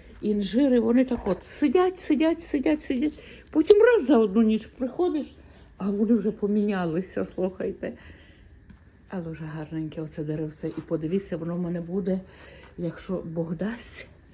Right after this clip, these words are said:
Зараз покажу. Дивіться тут. Бачите? Буде гілочка.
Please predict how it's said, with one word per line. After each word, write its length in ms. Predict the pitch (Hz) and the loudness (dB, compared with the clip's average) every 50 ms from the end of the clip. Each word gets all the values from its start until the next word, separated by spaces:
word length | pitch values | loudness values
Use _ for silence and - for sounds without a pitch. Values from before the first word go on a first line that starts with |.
| - - - - - - - - - - - - - - - - - _ _ _ _ _ _ - 226 | -20 -20 -20 -20 -20 -20 -20 -20 -20 -20 -20 -20 -20 -20 -20 -20 -20 _ _ _ _ _ _ -18 -16
Зараз 340 | - 208 175 175 190 190 | -12 -12 -10 -10 -12 -12
покажу. 460 | - - 185 - - 214 - 196 175 170 - - _ - _ - - - - - - - - - - - _ | -14 -16 -12 -10 -10 -10 -8 -10 -12 -12 -14 -20 _ -20 _ -20 -20 -20 -20 -20 -20 -20 -20 -20 -20 -14 _
Дивіться 440 | 165 170 165 175 185 - - - 151 - - | -8 -6 -6 -6 -8 -8 -8 -14 -14 -12 -12
тут. 160 | 160 147 143 - - - - - - - - - - - _ - _ - _ _ _ _ - _ _ - - - _ - _ - _ _ - _ _ | -12 -12 -12 -14 -18 -20 -20 -20 -20 -20 -20 -20 -20 -20 _ -20 _ -20 _ _ _ _ -20 _ _ -20 -20 -20 _ -20 _ -20 _ _ -20 _ _
Бачите? 460 | 160 165 165 - - - - - - - - - - _ _ _ _ - - _ _ _ _ - - _ _ _ - - _ _ | -16 -16 -16 -16 -18 -18 -16 -16 -16 -16 -18 -20 -20 _ _ _ _ -20 -20 _ _ _ _ -20 -20 _ _ _ -20 -20 _ _
Буде 300 | 190 170 185 185 196 202 | -12 -8 -6 -4 -2 -2
гілочка. 680 | 180 175 214 214 220 226 226 220 - - - 254 262 | -2 0 0 0 0 -2 -4 -6 -10 -12 -10 -10 -10